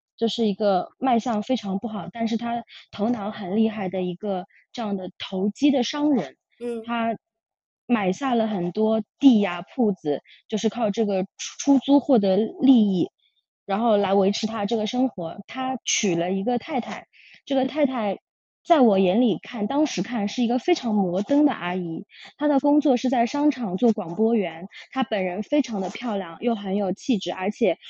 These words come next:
Speaker 1: 会乐器，会打架子鼓。就是在幼小的我的心目中，这个阿姨又时髦，又有趣，又厉害。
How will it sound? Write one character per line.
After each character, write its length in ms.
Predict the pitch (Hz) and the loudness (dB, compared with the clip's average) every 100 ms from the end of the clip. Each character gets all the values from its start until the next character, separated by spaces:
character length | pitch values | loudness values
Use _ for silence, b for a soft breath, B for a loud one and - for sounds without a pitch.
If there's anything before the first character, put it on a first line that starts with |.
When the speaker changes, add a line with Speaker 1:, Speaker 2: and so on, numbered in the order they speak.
| B | B
Speaker 1:
会 220 | - 254 | 2 4
乐 240 | 214 269 196 | 4 4 2
器， 340 | - - 202 - _ | -4 -6 -6 -6 _
会 160 | - 277 | 2 2
打 220 | 214 143 | 4 -2
架 220 | - 269 | -4 -4
子 140 | 220 208 | -2 -4
鼓。 380 | - 151 92 - _ _ _ | -2 -2 -2 -8 _ _ _
就 100 | 311 | 2
是 140 | 294 | 4
在 280 | 277 339 269 | 6 6 4
幼 260 | - 349 311 | 6 8 8
小 240 | 262 202 | 6 2
的 140 | 196 226 | 4 4
我 140 | 180 | 2
的 80 | 196 | 0
心 200 | - 277 | 0 2
目 100 | 247 | 4
中， 240 | 240 247 | 2 2
这 100 | 262 | 2
个 80 | 247 | 0
阿 200 | 254 269 | 0 0
姨 300 | 233 202 220 b b b | 0 0 -4 b b b
又 220 | 381 294 | 4 4
时 260 | - - 220 | 4 0 0
髦， 380 | 220 180 180 | 0 -2 -2
又 240 | 277 269 226 | 0 2 4
有 180 | 190 139 | 2 0
趣， 480 | - - 240 175 - _ _ _ - | -4 -4 -2 -2 -6 _ _ _ -2
又 200 | 277 240 | 2 4
厉 180 | 240 | 4
害。 300 | 226 196 - | 2 -4 -12